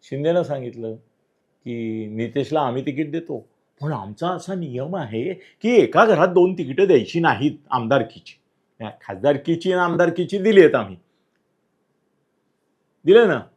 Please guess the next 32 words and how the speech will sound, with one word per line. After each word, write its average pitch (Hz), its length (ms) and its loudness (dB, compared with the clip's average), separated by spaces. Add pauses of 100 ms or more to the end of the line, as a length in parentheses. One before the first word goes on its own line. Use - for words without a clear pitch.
(1400)
अजितदादांच्या 151 600 -2
बायकोला 151 340 2
नाही 208 160 -4
का 214 100 -4
सुनेत्रा 135 400 -4
वहिनींना 123 360 -6
दिलं, 101 200 -12 (1120)
राज्यसभा 131 420 -4
दिली 160 240 -8
ना. 117 100 -18 (540)
मग 180 220 -4 (720)
ते 240 140 10
करतो 269 300 8
आम्ही, 101 260 4 (380)
मंत्रीपद 240 540 8
नाही. 156 240 2
नितेशने 175 520 0
मला 247 220 6
स्वतः 220 260 4
सांगितलं 202 380 2
की 190 80 -2
"मी 202 140 -2
मंत्री 196 280 -2
होऊ 190 160 6
शकत 180 260 -2
नाही 190 120 -4
केवळ 185 340 2
याच्यामुळे 180 380 0
की 175 100 -6
बाबा 147 280 4
मंत्री 95 320 -10
आहेत, 87 100 -16